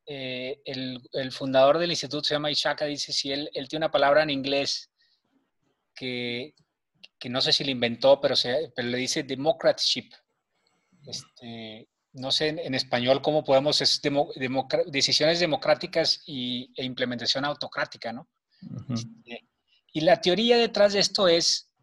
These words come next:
Speaker 1: que si como organizaciones tomamos decisiones democráticamente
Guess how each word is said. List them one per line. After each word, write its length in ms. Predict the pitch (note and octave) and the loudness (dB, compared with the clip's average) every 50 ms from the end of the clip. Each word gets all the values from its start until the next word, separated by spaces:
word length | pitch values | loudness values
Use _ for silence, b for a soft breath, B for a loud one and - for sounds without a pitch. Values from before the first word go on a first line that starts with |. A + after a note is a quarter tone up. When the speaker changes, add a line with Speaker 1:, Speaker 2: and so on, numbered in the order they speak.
| _ _ _ | _ _ _
Speaker 1:
que 140 | - C#3 - | -4 -4 -2
si 220 | - - D3 C3+ | -2 -2 -4 -6
como 220 | C3 - D3+ C#3+ C#3+ | -4 -2 0 0 2
organizaciones 920 | C#3 C#3 C#3 - - - - - A3 G#3 F#3+ E3 D3+ D3 - - - - _ b b b b b b b b b - - _ | 2 2 0 0 2 2 2 2 2 0 0 0 0 -2 -2 -4 -4 -10 _ b b b b b b b b b -20 0 _
tomamos 360 | - C#3 D3 D#3 F3 G3 F#3 | 4 4 6 4 4 4 2
decisiones 400 | F#3 E3 - - E3 E3+ F#3 E3 | 4 4 4 4 2 0 0 0
democráticamente 1000 | F3 D#3+ C#3+ - - D3+ D3 - - D#3+ D3+ C#3+ C3+ B2+ A#2+ - D3+ B2 - _ | -2 -2 -2 2 2 2 2 4 0 0 0 0 -2 -2 -4 -8 -12 -14 -14 _